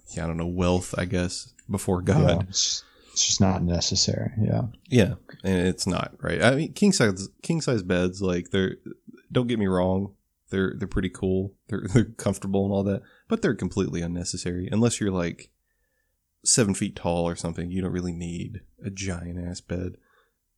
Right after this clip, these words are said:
Speaker 2: Mm-hmm.
Speaker 1: Um, that's, that's my
Speaker 2: Well,
Speaker 1: new
Speaker 2: I, I
Speaker 1: position.
Speaker 2: think
Speaker 1: No big beds.
Speaker 2: I,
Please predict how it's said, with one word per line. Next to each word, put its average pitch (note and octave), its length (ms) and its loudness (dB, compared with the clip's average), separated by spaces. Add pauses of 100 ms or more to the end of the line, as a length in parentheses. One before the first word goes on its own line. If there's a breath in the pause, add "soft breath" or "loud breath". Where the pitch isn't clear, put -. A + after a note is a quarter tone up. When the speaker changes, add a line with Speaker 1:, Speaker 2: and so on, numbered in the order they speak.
(340)
Speaker 2:
Mm-hmm. G2 1000 -2
Speaker 1:
Um, G2 280 -6 (580)
that's, - 240 -4 (100)
that's A2 160 -2
my A2 100 6
Speaker 2:
Well, G#2 120 8
Speaker 1:
new G2 60 4
Speaker 2:
I, - 40 6
I - 40 8
Speaker 1:
position. F#2 340 4
Speaker 2:
think F2+ 100 2
Speaker 1:
No A2+ 180 10
big G2+ 260 6
beds. F#2 380 0
Speaker 2:
I, A#2+ 140 -4